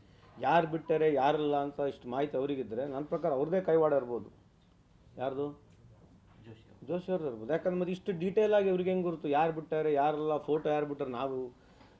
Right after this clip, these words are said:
Speaker 1: ನಾವು ಈಗ ಕೇಂದ್ರದಲ್ಲಿ ದೇಶದ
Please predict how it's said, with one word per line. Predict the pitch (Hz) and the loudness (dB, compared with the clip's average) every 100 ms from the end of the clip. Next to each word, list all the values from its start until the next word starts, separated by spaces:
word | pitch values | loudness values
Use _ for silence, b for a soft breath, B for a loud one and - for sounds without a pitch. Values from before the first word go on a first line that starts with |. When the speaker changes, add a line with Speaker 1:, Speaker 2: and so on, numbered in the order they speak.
| - 117 | -14 -4
Speaker 1:
ನಾವು | 139 127 107 - 123 | -4 -4 -10 -14 -10
ಈಗ | 123 | 0
ಕೇಂದ್ರದಲ್ಲಿ | 143 165 143 170 180 165 175 175 170 165 151 - b b b - 110 | 0 2 2 4 4 2 4 6 6 4 0 -8 b b b -20 0
ದೇಶದ | 165 170 165 | 0 0 -4